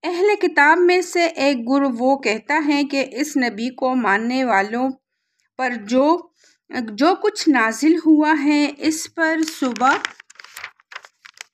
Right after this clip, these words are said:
ईमान ला और शाम को इससे इनकार कर दो। शायद इस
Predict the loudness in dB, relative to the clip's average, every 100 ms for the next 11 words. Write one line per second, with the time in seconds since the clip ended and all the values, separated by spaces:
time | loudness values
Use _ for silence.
0 | _ _ _ _ _ _ _ -2 2 4
1 | 4 4 4 2 2 2 0 0 0 2
2 | 2 2 2 2 4 0 -6 -4 -4 -4
3 | -6 -8 0 2 2 2 -2 -2 -4 -6
4 | -6 _ _ _ _ _ _ _ _ _
5 | _ _ _ -16 0 2 2 0 -2 -4